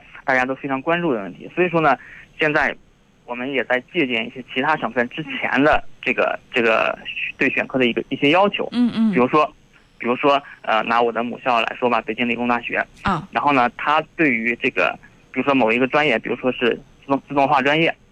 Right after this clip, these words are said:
Speaker 2: 啊。
Speaker 1: 那么首先，对于这个专业来说呢，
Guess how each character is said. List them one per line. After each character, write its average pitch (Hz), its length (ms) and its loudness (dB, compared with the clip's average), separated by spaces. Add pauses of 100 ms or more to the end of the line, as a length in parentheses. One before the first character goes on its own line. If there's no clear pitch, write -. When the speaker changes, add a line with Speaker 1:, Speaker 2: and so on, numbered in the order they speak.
(140)
Speaker 2:
啊。 180 200 -6
Speaker 1:
那 185 80 0
么 147 140 2
首 113 180 -2
先， 160 260 -2 (1700)
对 156 140 2
于 135 120 2
这 175 140 -2
个 131 100 0
专 151 240 0
业 156 80 2
来 110 180 0
说 127 120 -8
呢， 117 140 -4